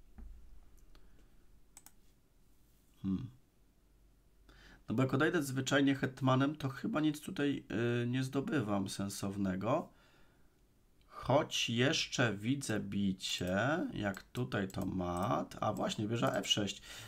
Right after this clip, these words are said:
Wieża nie może zbić, bo hetman leci. A jak zbijam na F sześć, hetman zbija tutaj, zbijam tam. Król,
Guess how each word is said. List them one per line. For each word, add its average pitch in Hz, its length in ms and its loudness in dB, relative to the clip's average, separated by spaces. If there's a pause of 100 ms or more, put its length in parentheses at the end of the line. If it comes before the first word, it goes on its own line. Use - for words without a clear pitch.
(120)
Wieża 123 200 8
nie 123 120 8
może 113 240 4
zbić, 117 240 0
bo 107 100 -2
hetman 110 380 0
leci. 95 400 2
A 104 80 0
jak 104 200 0
zbijam 139 420 4
na 113 160 4
F 107 280 2
sześć, - 220 -4
hetman 107 300 -2
zbija 101 300 0
tutaj, 120 320 -2
zbijam 107 400 0
tam. 131 340 2 (440)
Król, 117 580 6